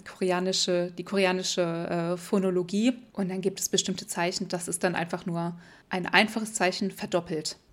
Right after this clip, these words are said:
Und das habe ich aber jetzt auch als eigenes Zeichen gezählt. Das heißt, im Grunde muss man sich, ähm, als Basis gar nicht mal so viele verschiedene Konsonanten merken, ähm, sondern man muss einfach wissen, was man damit anfangen muss, wenn man dann eben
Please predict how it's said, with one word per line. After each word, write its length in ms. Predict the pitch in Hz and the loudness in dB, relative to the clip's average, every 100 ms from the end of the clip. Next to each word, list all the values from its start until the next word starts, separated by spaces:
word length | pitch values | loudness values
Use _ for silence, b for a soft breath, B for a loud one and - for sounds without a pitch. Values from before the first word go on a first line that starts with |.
| 190 | -4
Und 100 | 185 | -2
das 160 | 180 | 0
habe 80 | 185 | 0
ich 100 | 175 | 2
aber 120 | 180 | 4
jetzt 240 | 175 175 175 | 4 4 2
auch 100 | 175 | 0
als 140 | 175 | -2
eigenes 340 | 175 175 170 | 0 0 -4
Zeichen 320 | - 160 156 160 | -4 -6 -4 -8
gezählt. 400 | - - - - B B B | -4 -4 -4 -10 B B B
Das 160 | 185 | 2
heißt, 180 | 190 185 208 | 6 6 6
im 80 | |
Grunde 240 | 202 233 240 | 6 8 8
muss 160 | 214 | 6
man 160 | 214 190 | 4 4
sich, 280 | 185 185 - | 4 2 0
ähm, 460 | 180 170 170 170 175 B B B | 2 2 2 0 -2 B B B
als 240 | 180 - | 0 0
Basis 540 | - 175 202 214 208 | 2 4 4 4 2
gar 160 | - 180 | 4 4
nicht 160 | 196 202 | 4 2
mal 120 | 185 | 4
so 120 | 208 | 2
viele 400 | 214 208 196 190 | 0 0 4 4
verschiedene 500 | 196 196 - 185 180 | 2 -2 0 0 0
Konsonanten 640 | - 190 180 175 170 170 | 0 0 2 0 0 0
merken, 500 | 185 277 - 262 262 B B B B B - | 2 2 6 6 6 B B B B B 2
ähm, 220 | 208 202 | 4 6
sondern 180 | 202 196 | 6 4
man 120 | 190 | 4
muss 140 | 196 | 2
einfach 300 | - 185 185 | 0 -2 0
wissen, 240 | 196 196 175 | 0 2 2
was 160 | 170 | 2
man 300 | 180 170 160 - | 2 0 -2 -2
damit 400 | 170 170 - - | 0 0 -2 0
anfangen 480 | 180 185 180 170 170 | 0 2 0 2 0
muss, 300 | 170 170 - | 0 -2 -2
wenn 160 | 180 170 | 0 2
man 140 | 165 | 0
dann 200 | 165 160 | -2 -4
eben 460 | 160 170 160 165 | -4 -4 -4 -6